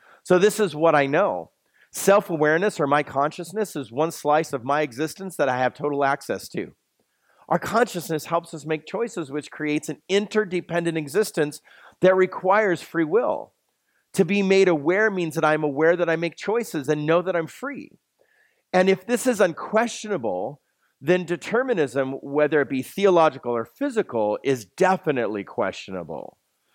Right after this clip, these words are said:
So my consciousness and my ability to make fr-,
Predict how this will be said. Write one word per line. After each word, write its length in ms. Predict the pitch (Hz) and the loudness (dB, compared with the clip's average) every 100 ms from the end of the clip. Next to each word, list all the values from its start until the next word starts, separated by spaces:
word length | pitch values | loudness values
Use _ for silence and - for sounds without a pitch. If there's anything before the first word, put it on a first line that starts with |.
| _ _ - | _ _ -2
So 260 | - 190 | 4 4
my 300 | 180 190 233 | 6 4 2
consciousness 920 | - 180 190 208 160 127 123 104 120 | 0 0 2 0 -6 -8 -6 -6 -6
and 220 | - 135 143 | -4 -2 0
my 180 | 156 | 2
ability 460 | 156 127 165 190 156 | 2 0 0 0 -2
to 80 | 135 | -2
make 220 | 131 127 | -4 -6
fr-, 300 | - _ - | -12 _ -12